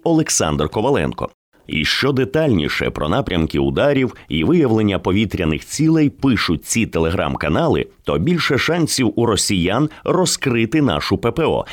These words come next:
тобто знайти місця розташування радіолокаційних станцій, пунктів управління та пускових установок.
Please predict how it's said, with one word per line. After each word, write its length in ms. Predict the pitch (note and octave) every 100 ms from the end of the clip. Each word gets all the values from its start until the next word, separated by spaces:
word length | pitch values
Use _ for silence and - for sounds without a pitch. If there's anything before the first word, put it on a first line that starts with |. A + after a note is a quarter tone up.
| -
тобто 420 | - F3+ F#3 E3+ - -
знайти 580 | A2 A2 B2 A2 - F3+
місця 480 | D3+ C3 - A#2+ G#2
розташування 880 | E2 - D2+ F#2 F2 D#3+ C3+ E2
радіолокаційних 960 | D#2 F#2 F#2+ F#2+ F#2 - F#2+ F2 C2 C2+
станцій, 640 | - A2 D3 D#3 - D#3 - - -
пунктів 440 | G#3 F#3 - D#2+
управління 720 | D2 - C#2+ F#2+ E3+ F3 E3+ - _
та 120 | - B2
пускових 680 | - C3+ - D3 F2+ C2
установок. 720 | F2 - D3 D#3+ G#2 A1+ -